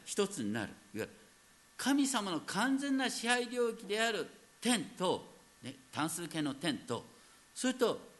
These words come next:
この地が一つとなって、ね、こう、もろもろの天のこのですね、空間領域がなくなって、神の支配がこの地に完全に表される。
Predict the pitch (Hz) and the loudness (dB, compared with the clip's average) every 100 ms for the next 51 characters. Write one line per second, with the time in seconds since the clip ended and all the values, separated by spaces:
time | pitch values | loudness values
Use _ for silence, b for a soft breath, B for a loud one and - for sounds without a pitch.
0 | B - - 214 240 233 - 233 180 113 | B -20 -6 0 0 0 -2 -2 0 -2
1 | - - - - 240 240 - 135 110 170 | -4 -12 -8 2 4 4 -2 -2 0 0
2 | 180 - - 95 - - - - - 143 | -2 -8 -12 -12 -12 -20 -20 -20 -10 -10
3 | - - - - - - - 113 - 123 | -10 -16 -20 -20 -20 -14 -8 -8 -2 2
4 | 170 233 262 269 269 262 247 - 247 240 | 6 8 6 6 6 4 2 4 4 4
5 | 190 143 - 151 151 135 - - 120 - | 4 0 2 4 6 4 -2 -6 -2 0
6 | 120 - 262 254 233 226 226 214 196 135 | 0 0 0 2 2 2 4 6 4 0
7 | 104 95 123 226 226 220 - - 202 123 | -2 -2 0 4 4 4 0 2 4 2
8 | - B B B - 180 208 190 151 135 | -2 B B B -4 0 2 4 2 0
9 | 147 135 117 107 - 156 185 - 135 101 | -2 -2 -4 -6 -6 -2 -2 -2 -4 -6
10 | - 165 233 254 240 240 240 233 226 233 | -6 -4 -2 -2 -4 -4 -4 -2 -4 -4
11 | 226 - 151 147 156 156 - 143 143 139 | -6 -6 -6 -4 -2 -2 -4 -4 -4 -6